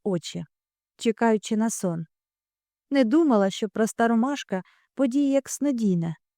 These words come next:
Але ж хоч трохи заспокоїть, і то вже добре. Але, як не дивно,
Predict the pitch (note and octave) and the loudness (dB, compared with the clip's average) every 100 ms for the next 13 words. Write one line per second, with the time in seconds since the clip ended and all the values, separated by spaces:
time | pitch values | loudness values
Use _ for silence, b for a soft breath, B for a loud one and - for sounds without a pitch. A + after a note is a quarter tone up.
0 | _ _ _ _ _ F#4 F#4+ D#4 - B3 | _ _ _ _ _ -2 0 0 -2 -4
1 | - C4+ C4+ A3+ G3 G#3 - G#3+ - C#4+ | -2 0 0 0 -2 -4 -6 -10 -2 2
2 | G#3+ - _ _ _ _ C#4 C#4+ G3+ E3+ | 2 0 _ _ _ _ -10 -4 -2 -2
3 | E3 E3 E3 D#3+ E3 - _ _ _ _ | -4 -4 -4 -6 -10 -14 _ _ _ _
4 | _ _ _ _ _ _ _ _ _ - | _ _ _ _ _ _ _ _ _ 0
5 | G#3+ A3+ A3+ A3 A3 A3 G3 C4+ A3 F3 | 4 6 4 4 2 2 2 2 2 0